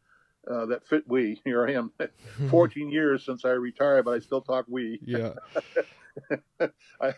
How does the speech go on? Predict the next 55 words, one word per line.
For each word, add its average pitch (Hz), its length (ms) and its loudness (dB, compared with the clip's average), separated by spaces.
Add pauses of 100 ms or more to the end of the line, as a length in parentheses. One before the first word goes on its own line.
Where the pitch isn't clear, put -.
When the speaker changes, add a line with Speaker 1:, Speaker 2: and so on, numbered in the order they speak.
(300)
Speaker 1:
I 131 100 -2
must 151 220 2
have 139 160 2
a 127 60 -4
Fish 151 200 -4
and 135 80 -12
Game 139 160 -4
person 131 340 -2
in 117 60 -8
my 120 100 -6
back 123 280 -2
pocket 120 340 -4
or 110 80 -6
something. 151 400 0
Speaker 2:
<laughs> - 60 -2
Yeah, 143 100 0 (200)
right. - 360 -6 (100)
Speaker 1:
<laughs> 165 400 -4 (760)
It 311 120 -4
could - 160 6
be 175 120 6
a, 180 60 6 (320)
I 165 100 2
think 175 180 2
it's 175 100 -2
a 156 60 2
Fish 160 220 0
and 151 120 -4
Game 135 220 0
mouse. 127 360 -2
Speaker 2:
Yeah. 127 360 2
Speaker 1:
<laughs> - 1160 -6
So, 135 280 0
uh, 123 120 2 (680)
uh, 131 220 2
so 139 160 0
we, 156 380 4
uh, 143 300 4
you 139 120 -6
know, 123 160 -2
I 135 80 -2
don't 156 160 -4
think 151 180 -8
Fish 123 160 -12
and 143 80 -12
Game 135 320 -4
is, 113 240 -10
uh, 117 140 -4 (220)
is 120 160 -20
opting 123 380 -6
to, 113 200 -8 (220)
you 113 100 -14
know, 107 200 -10
intentionally 131 600 -4
by 110 280 -2